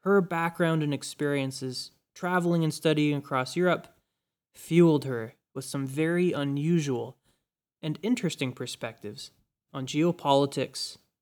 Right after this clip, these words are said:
migration, spatial crises,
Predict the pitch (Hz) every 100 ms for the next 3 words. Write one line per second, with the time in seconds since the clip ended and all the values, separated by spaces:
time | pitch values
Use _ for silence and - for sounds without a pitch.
0 | _ _ - 123 123 151 160 156 165 143
1 | 139 - _ _ _ _ _ - - -
2 | 220 - 160 - 139 131 127 117 120 -